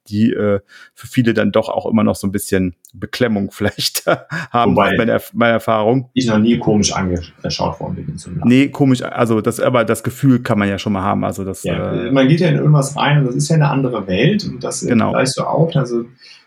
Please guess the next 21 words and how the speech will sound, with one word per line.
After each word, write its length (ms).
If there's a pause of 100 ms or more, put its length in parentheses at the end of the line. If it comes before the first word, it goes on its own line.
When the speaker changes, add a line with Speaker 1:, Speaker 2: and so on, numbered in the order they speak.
Speaker 2:
äh, 300 (240)
Brettspielen 600
ist 160
so 80
eine 100
Community 640
und 140
wie 80
die 100
meisten 440
Communities, 880
ähm, 260
gibt's 240
auch 200
da 360 (200)
immer 240
eine 340
Form 240
von 320
Gatekeeping, 880 (320)
ähm, 640